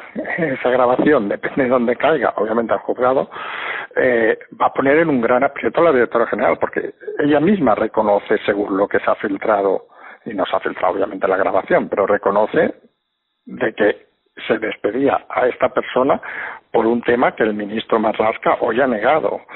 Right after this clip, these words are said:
Entonces, claro, la inteligencia aquí, por eso decíamos la medida inteligente aquí, que es lo que se podían esperar en la Moncloa, pero no se lo esperaban tan deprisa,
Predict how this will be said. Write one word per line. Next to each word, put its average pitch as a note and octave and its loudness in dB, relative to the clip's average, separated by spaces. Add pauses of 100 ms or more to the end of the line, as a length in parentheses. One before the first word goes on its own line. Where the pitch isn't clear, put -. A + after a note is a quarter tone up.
(220)
Entonces, - -6
claro, D#2 0 (520)
la B2+ 2
inteligencia B2 0
aquí, F#3 2
por - -4
eso D#3 0
decíamos D3+ 2
la A#2 4
medida B2+ 2
inteligente D3 0
aquí, F3 -2
que - 0
es A#2+ -2
lo C3 2
que A#2+ 2 (400)
se B2+ 0
podían E3+ 2
esperar B2 0
en A#2 4
la A2+ 2
Moncloa, B2 2
pero A#2 -2
no A#2+ 0
se - -2
lo C3+ 4
esperaban G#2+ -2
tan G2 -2
deprisa, C3 -2